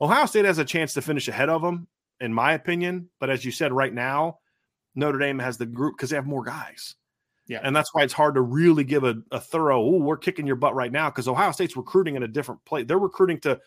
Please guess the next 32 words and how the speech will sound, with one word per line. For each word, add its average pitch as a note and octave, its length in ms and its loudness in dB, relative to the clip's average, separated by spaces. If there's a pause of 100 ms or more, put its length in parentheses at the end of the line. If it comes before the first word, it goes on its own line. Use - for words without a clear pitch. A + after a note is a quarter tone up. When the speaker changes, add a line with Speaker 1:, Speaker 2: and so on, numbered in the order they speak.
(440)
Speaker 1:
to B2+ 360 0
the, A#2+ 160 -4 (120)
the C3 280 0
higher, D#3 560 2
bigger C#3 760 0
five-star C#3 520 -2
kids D#3 200 -4
that C#3 80 -4
are C3+ 40 -2
gonna C3 140 -4
take - 260 -8
longer C3+ 380 0
to A2+ 120 -4 (340)
jump C3+ 260 -4
on G#2+ 140 -6
board. G#2 260 -10 (720)
Speaker 2:
Right. A2 160 -12 (120)
Speaker 1:
That's C3 240 -2
the A#2+ 100 -4
reality G2 440 -4
of - 120 -14
it. - 120 -20
So C3 360 0 (320)
now D3 180 2
some G#3+ 240 0
of D4 40 0
the B3+ 60 0
guys F3+ 220 0
they're D3+ 160 0
looking C#3+ 320 -2
for, B2 500 0 (140)
uh, A#1 400 -6